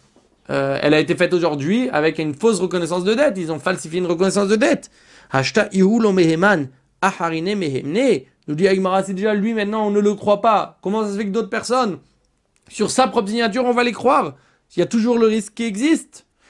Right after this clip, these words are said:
Vezoi shekasha bedine maonot. Et donc c'est ça, ce qu'il y a un problème, qu'il y a une question sur les lois d'argent. Dit Agmara maikushia, quelle est la question ? Dilma kegon sheurzak taviado bebedin. On peut dire, dit l'Agmara, peut-être qu'on est en train de parler ici,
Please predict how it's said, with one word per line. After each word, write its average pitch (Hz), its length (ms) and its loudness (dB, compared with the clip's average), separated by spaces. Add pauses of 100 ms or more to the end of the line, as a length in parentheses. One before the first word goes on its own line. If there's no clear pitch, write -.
(220)
Vezoi 277 400 4
shekasha 220 440 -4
bedine 202 300 -2
maonot. 208 400 0
Et 170 80 -8
donc 165 180 -6
c'est 160 120 -6
ça, 269 460 -2 (200)
ce - 100 -20
qu'il 208 140 -4
y 208 60 -4
a 196 80 0
un 175 120 -4
problème, 208 400 -6
qu'il 185 120 -8
y - 20 -6
a - 20 -6
une 147 40 -10
question 160 360 -6
sur 170 140 -6
les 156 120 2
lois 165 180 4
d'argent. 131 300 -4 (840)
Dit 151 100 2
Agmara 156 300 0
maikushia, 170 500 -2
quelle 147 180 -2
est 143 40 0
la 143 100 -2
question ? - 340 -8 (680)
Dilma 202 640 4 (120)
kegon 151 360 2
sheurzak 147 600 -2 (180)
taviado 151 500 0
bebedin. 156 640 0 (520)
On 196 100 4
peut 220 140 2
dire, 233 180 0
dit 240 100 0
l'Agmara, 208 540 2
peut-être 190 260 -6
qu'on 208 120 -6
est 202 60 -2
en 196 60 -2
train 196 160 -2
de 196 80 2
parler 190 260 0
ici, 143 420 -8